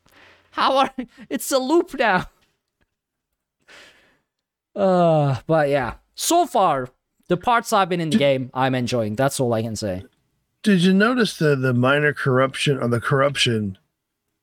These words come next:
Speaker 2: It really starts to tick down when you get in there. And the beta is it didn't tick as fast.
Speaker 1: Mm,
Speaker 2: I'm
Speaker 1: I
Speaker 2: in
Speaker 1: did not pay
Speaker 2: fighting
Speaker 1: attention,
Speaker 2: and
Speaker 1: no.
Speaker 2: I'm in fighting these things, and it's like, you,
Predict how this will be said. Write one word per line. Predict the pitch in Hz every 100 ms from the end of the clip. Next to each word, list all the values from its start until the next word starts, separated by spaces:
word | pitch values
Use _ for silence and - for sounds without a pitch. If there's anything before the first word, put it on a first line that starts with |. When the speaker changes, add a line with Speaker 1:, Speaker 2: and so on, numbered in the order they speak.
| _ _ _
Speaker 2:
It | - 190 208
really | 143 143 165 190 185 165 143
starts | - 156 147
to | 120
tick | - 127
down | - 131 131
when | 120
you | 107
get | 113
in | 113
there. | 110 98
And | 110 113
the | 123
beta | 151 170
is | 147
it | 131
didn't | 120 139 127
tick | - 131
as | 120 107
fast. | - 101 98 - - - - _ _ _ _ _ _ _ _ _ -
Speaker 1:
Mm, | 135 139 135
Speaker 2:
I'm | 147 170
Speaker 1:
I | 151
Speaker 2:
in | 147
Speaker 1:
did | 151 135
not | 143 165
pay | 147
Speaker 2:
fighting | 160
Speaker 1:
attention, | 139 131 165 123
Speaker 2:
and | 120
Speaker 1:
no. | 113 131 143 95 98 _ _ _ _ _ _ _ _ _ -
Speaker 2:
I'm | 143
in | 147 139
fighting | - 139 147 143
these | 127 -
things, | 127 123 117
and | 123
it's | 127 123
like, | 120 110 - _ - _ _ _ _ _
you, | - 151 180 127